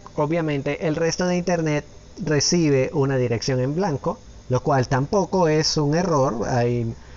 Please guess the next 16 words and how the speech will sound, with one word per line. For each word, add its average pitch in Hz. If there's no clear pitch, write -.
muchas 139
ocasiones, 135
por 127
lo 123
menos 135
si 127
tú 131
tenías 131
una 135
página 123
web 180
y 135
dejaste 117
vencer 117
el 123
dominio, 165